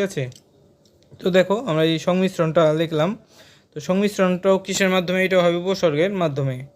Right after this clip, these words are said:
তো দেখো এর পরবর্তী ওয়ার্ডটা কী আছে? এর পরবর্তী ওয়ার্ডটা আমরা লাগবো হচ্ছে আমাদের যে আমরা কী লিখেছি, প্রথমে আমরা কী লিখেছি দেখো সমাসের মাধ্যমে, এখন লিখলাম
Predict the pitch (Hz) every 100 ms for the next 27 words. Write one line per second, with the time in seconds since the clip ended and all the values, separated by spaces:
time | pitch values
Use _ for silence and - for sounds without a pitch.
0 | _ _ _ _ - 185 190 196 185 208
1 | 214 220 220 202 185 202 208 202 196 254
2 | 320 _ - 170 170 190 190 190 196 180
3 | 180 196 185 180 175 220 240 196 170 160
4 | 175 180 180 190 165 165 226 285 - -
5 | _ 139 143 156 160 170 170 202 202 196
6 | 170 170 190 190 185 185 190 190 190 196
7 | 185 190 202 185 170 180 180 165 175 208
8 | 254 160 165 160 170